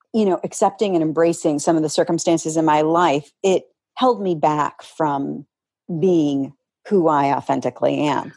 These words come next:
It wasn't until I fully accepted everything that I was able to kind of go, "Okay,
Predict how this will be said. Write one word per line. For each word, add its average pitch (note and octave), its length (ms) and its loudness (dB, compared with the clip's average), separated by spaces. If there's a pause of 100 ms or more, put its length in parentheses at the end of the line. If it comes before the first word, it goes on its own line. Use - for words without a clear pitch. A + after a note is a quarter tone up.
(180)
It F3 80 2
wasn't A#3 280 4
until A3 200 2
I F#3 100 4
fully B3+ 320 4
accepted G3 340 -2
everything D#3 420 -2 (360)
that F#3 100 4
I E3+ 120 6
was E3 180 0
able D3+ 220 0
to E3 100 -6
kind D3 260 -6
of C#3+ 180 -4
go, C#3+ 320 2
"Okay, D3 320 -4